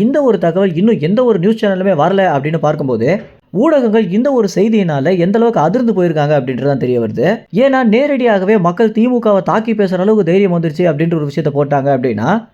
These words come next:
இந்த ஒரு விஷயம் சீமானுக்கு பல்வேறு வகையில் ஆதாயத்தை சேர்க்கும் அப்படின்ற காரணத்தினாலேயே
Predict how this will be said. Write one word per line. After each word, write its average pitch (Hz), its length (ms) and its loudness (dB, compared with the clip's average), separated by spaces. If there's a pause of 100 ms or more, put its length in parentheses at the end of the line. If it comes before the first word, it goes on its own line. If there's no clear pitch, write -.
(120)
இந்த 302 160 2
ஒரு 220 200 2
விஷயம் 214 260 2
சீமானுக்கு 202 520 2
பல்வேறு 247 380 2
வகையில் 175 340 2
ஆதாயத்தை 208 460 2
சேர்க்கும் 170 300 0
அப்படின்ற 160 380 -2
காரணத்தினாலேயே 151 560 0